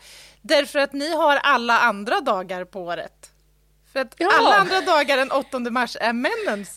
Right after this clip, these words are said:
Speaker 1: dag.
Speaker 2: Ja, det är en offen-, ett offensivt svar. Det måste jag ge det.
Speaker 1: Nej, men alltså,
Speaker 2: Eh,
Speaker 1: det, det är väl
Speaker 2: men
Speaker 1: lite
Speaker 2: i
Speaker 1: det
Speaker 2: övrigt
Speaker 1: där
Speaker 2: så, så firar jag nog inga andra dagar. De passerar ganska obemärkt förbi. Marsipandagens dag,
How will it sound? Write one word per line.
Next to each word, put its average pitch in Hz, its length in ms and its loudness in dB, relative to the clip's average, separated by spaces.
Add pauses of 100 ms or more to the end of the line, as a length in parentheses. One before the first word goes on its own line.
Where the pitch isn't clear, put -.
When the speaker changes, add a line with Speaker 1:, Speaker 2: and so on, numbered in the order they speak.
Speaker 1:
dag. 208 180 0
Speaker 2:
Ja, 214 60 2
det 233 60 2
är 247 40 6
en 269 100 4
offen-, 294 360 2 (100)
ett 269 100 2
offensivt 262 580 2
svar. 196 280 2 (280)
Det 262 80 2
måste 269 300 2
jag 220 80 4
ge 190 180 4
det. 185 180 0 (840)
Speaker 1:
Nej, 339 160 0
men 415 160 0
alltså, 302 220 4
Speaker 2:
Eh, 302 60 4 (140)
Speaker 1:
det, 240 80 -20
det 330 80 -2
är 392 60 0
väl 381 120 -2
Speaker 2:
men 370 120 4
Speaker 1:
lite 440 100 2
Speaker 2:
i 440 40 4
Speaker 1:
det 427 60 6
Speaker 2:
övrigt 415 260 2
Speaker 1:
där 381 280 2
Speaker 2:
så, - 80 -8
så 381 100 0
firar 370 280 2
jag 320 220 4
nog 247 160 -2
inga 233 240 -2
andra 196 200 -2
dagar. 175 420 -2 (100)
De 302 160 2
passerar 311 580 2
ganska 285 420 0
obemärkt 208 380 -4
förbi. 208 200 -4
Marsipandagens 269 1000 2
dag, 208 420 0